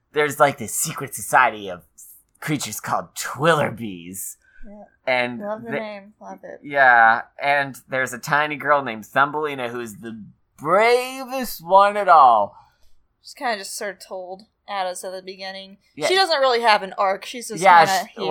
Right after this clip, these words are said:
Speaker 2: here.
Speaker 1: like, her whole thing is that, like, sh-, nothing changes about her.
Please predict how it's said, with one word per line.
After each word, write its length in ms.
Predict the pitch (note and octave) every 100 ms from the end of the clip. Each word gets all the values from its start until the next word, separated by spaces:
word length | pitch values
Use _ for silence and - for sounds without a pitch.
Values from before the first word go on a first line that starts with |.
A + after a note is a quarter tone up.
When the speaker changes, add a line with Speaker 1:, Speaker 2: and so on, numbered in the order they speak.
| E3
Speaker 2:
here. 200 | F3+ F#3+
Speaker 1:
like, 220 | D#3+ D#3+
her 240 | F3 G3+ G3
whole 300 | G3 A3 A3
thing 260 | G3 E3+
is 160 | F#3 D3
that, 380 | D3 C#3 - _ _ _ _ _ _ _ _ _ -
like, 280 | D3 C#3+
sh-, 100 | - - _ _
nothing 440 | F3 G3+ A3+ A#3
changes 420 | - A2+ C3 E3 A#2
about 280 | G#2 G2+
her. 260 | G#2 A#2 A#2